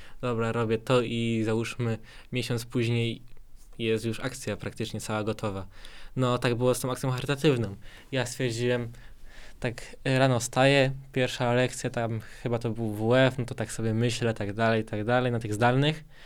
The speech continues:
I takie w sumie taka akcja, potrzebujemy, y, pieniądze, można spróbować. Praktycznie tydzień później już miałem jakichś tam pierwszych sponsorów, gdzieś to było nagłaśnienie. Moja mama się dopiero o, o tym dowiedziała, bo ja o tym jej zapomniałem totalnie powiedzieć.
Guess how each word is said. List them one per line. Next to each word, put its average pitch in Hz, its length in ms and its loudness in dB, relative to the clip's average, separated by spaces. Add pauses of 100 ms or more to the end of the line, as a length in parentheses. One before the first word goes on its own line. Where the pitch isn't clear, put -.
(300)
I - 40 -8
takie 139 240 -2
w 135 40 -2
sumie 196 240 0
taka 151 220 -2
akcja, - 380 -4
potrzebujemy, 117 760 0 (120)
y, 110 340 2 (320)
pieniądze, 117 600 -2 (520)
można 113 300 -2
spróbować. 131 720 2 (460)
Praktycznie 131 420 -6
tydzień 131 280 2
później 123 280 2
już 117 160 2
miałem 120 200 2
jakichś 113 200 -4
tam 113 140 -4
pierwszych 123 280 -4
sponsorów, 120 540 -2
gdzieś 110 180 -2
to - 100 -8
było 117 100 -2
nagłaśnienie. 117 580 -2 (640)
Moja 127 240 0
mama 120 160 0
się 120 120 -2
dopiero 120 380 -2
o, 117 280 -2
o 127 80 -2
tym 120 140 -2
dowiedziała, 123 540 4
bo 113 140 2
ja 113 200 4
o 113 80 2
tym 113 200 -2
jej 113 100 2
zapomniałem 113 320 -4
totalnie 117 340 0
powiedzieć. 120 520 2